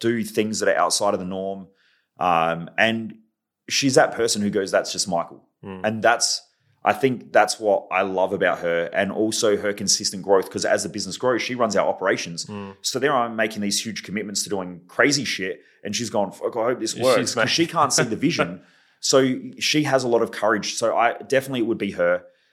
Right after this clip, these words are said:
Speaker 1: um, and I don't spend enough time with her. That's why it would probably be a good, good date night.
Speaker 2: Yeah.
Speaker 1: Um, I think there would be,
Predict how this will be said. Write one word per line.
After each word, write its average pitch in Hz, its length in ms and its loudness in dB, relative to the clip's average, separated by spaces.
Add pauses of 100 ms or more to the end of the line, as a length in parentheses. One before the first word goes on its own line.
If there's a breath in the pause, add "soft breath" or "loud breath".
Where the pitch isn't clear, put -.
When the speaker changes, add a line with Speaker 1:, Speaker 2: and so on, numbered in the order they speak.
(120 soft breath)
Speaker 1:
um, 87 240 2
and 107 120 0
I 101 40 4
don't 101 180 0
spend 95 160 -2
enough 87 180 -2
time 92 200 -2
with 92 100 -2
her. 92 80 6
That's 87 220 0
why 82 160 2
it - 320 -8
would 82 100 -6
probably 90 200 -12
be 85 100 -8
a 85 40 -10
good, 85 240 -12 (240)
good 101 140 -4
date 82 180 2
night. 110 220 -2 (140)
Speaker 2:
Yeah. 107 180 -4
Speaker 1:
Um, 139 340 2
I 147 100 4
think 233 340 -6
there 170 100 2
would 143 100 0
be, 139 340 -2